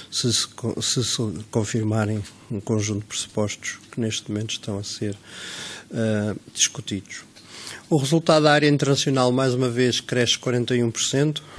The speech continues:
um valor muitíssimo significativo e desta vez já com não tanta ajuda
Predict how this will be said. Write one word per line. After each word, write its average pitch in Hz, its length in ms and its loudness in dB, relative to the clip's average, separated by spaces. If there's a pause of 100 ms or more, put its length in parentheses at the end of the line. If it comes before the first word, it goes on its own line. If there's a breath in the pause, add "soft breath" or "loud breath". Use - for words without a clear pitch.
(140 loud breath)
um 127 80 -2
valor 113 340 0
muitíssimo 110 840 -2
significativo 113 920 -2
e 120 60 0
desta 113 280 -2
vez 110 300 -2
já 107 220 -2
com - 160 -8
não 107 180 -2
tanta 107 360 -2
ajuda 104 540 -4